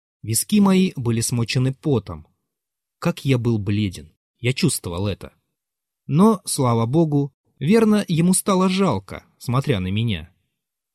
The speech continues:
Кончив своей ниткой, он медленно пристал с места,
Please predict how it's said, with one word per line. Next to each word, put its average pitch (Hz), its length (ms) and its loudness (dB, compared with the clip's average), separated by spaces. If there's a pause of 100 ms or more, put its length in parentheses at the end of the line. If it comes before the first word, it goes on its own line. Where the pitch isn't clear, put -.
(160)
Кончив 110 400 -2
своей 113 360 0
ниткой, 139 540 0 (260)
он 220 300 0
медленно 156 500 2
пристал 131 420 0
с - 100 -2
места, 151 480 -2